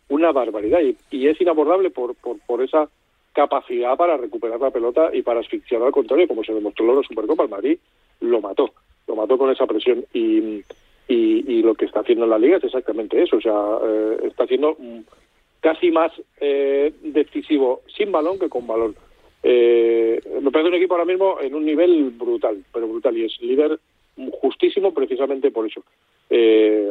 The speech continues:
así que no, no, no creo que sea tanto cuestión de, de, de Araujo, que, que lo es, ¿eh? Porque la calidad que tiene, que tiene Araujo está entre los mejores centrales del mundo, si no es de los,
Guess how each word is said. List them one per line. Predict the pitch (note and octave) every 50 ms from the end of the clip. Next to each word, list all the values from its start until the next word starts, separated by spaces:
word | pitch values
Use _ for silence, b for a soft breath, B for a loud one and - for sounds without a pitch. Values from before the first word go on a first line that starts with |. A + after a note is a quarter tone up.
| G2+ G2+
así | - - A2+
que | - A2+ A2 G#2+ G2+ G#2 G#2 G#2 G#2+ G#2
no, | A#2+ C3 C#3
no, | D3+ C#3+ D3 D#3+ D#3+
no | D#3+ E3 D#3+
creo | - F#3 F#3+ F3
que | F3+ D#3+
sea | - F#3 E3
tanto | - F3 E3+ - E3 D3+
cuestión | D3 C#3 - - D#3+ D3+
de, | D#3 D3+ C#3
de, | C3+ C#3+ C#3+ C#3 C#3
de | C3+ C#3 C3+ C#3
Araujo, | C3+ C3 C3 - - - E4
que, | - A#2
que | G#2 - - - - G2+
lo | F#2 G2 A2
es, | C3 - -
¿eh? | A#2 A#2+
Porque | C3 A#2 G#2+
la | G#2 G2+
calidad | G2+ F#2+ G2 G2+ G2+
que | G#2 A2
tiene, | - A#2 A2+ A#2 A2 - _ _ _ _ _ _ _ _ _
que | - C3+ A#2
tiene | - C3 A#2+ A#2+
Araujo | A2+ A#2 B2+ B2 - C3
está | A2 - _ B2 A#2+
entre | A2 A#2 B2 A#2
los | A#2 G#2+
mejores | A2+ - A#2+ A#2 G#2+
centrales | C3 A#2+ B2+ B2 B2
del | B2 A#2
mundo, | A#2+ C#3+ D3+ D3+
si | - B2+
no | B2
es | G#2+ A#2 B2 C3 A#2+ A2+
de | A#2+
los, | A#2 A2+ A2